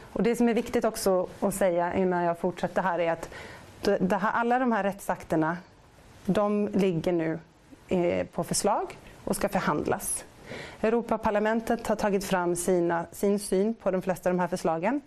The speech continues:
Och under den här hösten så förhandlas de i rådet. Med andra ord så sitter medlemsstaterna just nu och tar ställning till de här förslagen.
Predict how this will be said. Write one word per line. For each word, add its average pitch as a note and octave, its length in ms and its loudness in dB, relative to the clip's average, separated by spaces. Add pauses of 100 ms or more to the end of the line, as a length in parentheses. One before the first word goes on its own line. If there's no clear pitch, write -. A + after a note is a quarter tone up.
(560)
Och G3 300 -2
under G3 200 4
den F#3+ 100 2
här F#3+ 180 0
hösten F#3+ 360 0
så E3+ 120 -2
förhandlas D#3 600 -2
de E3 160 2
i E3 60 2
rådet. E3+ 720 -2
Med F#3 140 2
andra E3 260 2
ord E3 140 -2
så E3+ 100 -6
sitter F3 300 -4
medlemsstaterna F3 760 0
just D#3+ 320 -2
nu E3+ 160 2
och E3+ 120 0
tar D#3+ 100 -6
ställning - 460 -2
till F3 200 -2
de F3 120 0
här D#3+ 240 -4
förslagen. - 520 -4